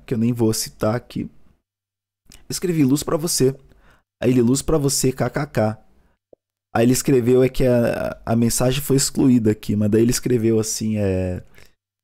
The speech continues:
Que além de ruim, eu era viado, né? Tipo... Então assim, ó, Marcelinho oitenta e nove aí, galera. É um, uma pessoa... é, digamos assim,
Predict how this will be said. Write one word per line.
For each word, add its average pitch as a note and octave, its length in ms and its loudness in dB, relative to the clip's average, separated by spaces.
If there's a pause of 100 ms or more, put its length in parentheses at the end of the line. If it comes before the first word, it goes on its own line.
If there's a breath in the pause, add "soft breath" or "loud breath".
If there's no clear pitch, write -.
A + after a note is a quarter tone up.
(680)
Que A#2 80 2
além A#2 240 2
de C#3 120 0
ruim, C3+ 280 2
eu D#3 120 0
era D3 160 2
viado, A#2+ 560 0 (320)
né? G#2+ 300 -4 (140)
Tipo... - 440 -10 (800)
Então - 140 -4
assim, E3 220 0
ó, B2 100 2
Marcelinho C#3 560 2
oitenta D#3 340 -4
e C3+ 60 0
nove A2+ 320 2
aí, G2+ 80 2
galera. F2 420 0 (120)
É G#2+ 160 -4
um, C#3 340 -4 (500)
uma A#2 240 -2
pessoa... A#2+ 760 0 (1500)
é, G2 560 0
digamos A2 520 0
assim, G2+ 640 -4